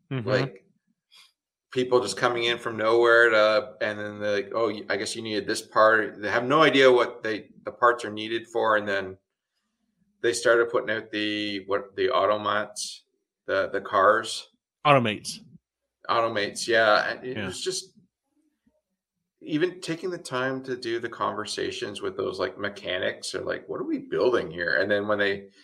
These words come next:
Speaker 2: they see the, um, the plans for the,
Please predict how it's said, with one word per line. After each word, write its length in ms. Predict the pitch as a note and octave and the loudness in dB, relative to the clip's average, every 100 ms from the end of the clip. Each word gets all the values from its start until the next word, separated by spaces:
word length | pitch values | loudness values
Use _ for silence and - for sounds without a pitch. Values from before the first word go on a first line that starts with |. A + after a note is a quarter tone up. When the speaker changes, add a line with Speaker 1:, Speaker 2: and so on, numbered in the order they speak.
| _ _ _ | _ _ _
Speaker 2:
they 120 | G#2+ | -2
see 540 | G2+ - A#2 A2+ A2+ G#2 | 0 -2 -4 -4 -6 -4
the, 460 | G#2 G2+ G2 G2 F#2+ | -4 -4 -6 0 4
um, 420 | F#2 F#2+ E2+ - - - | 4 2 -2 -8 -14 -6
the 80 | F#2+ | -6
plans 600 | - G2 G2+ G#2 G2+ - | -4 0 2 2 0 -8
for 420 | - G2+ F#2+ F#2 | -4 0 4 2
the, 460 | F#2 F2+ F2+ F2 | 2 0 0 -4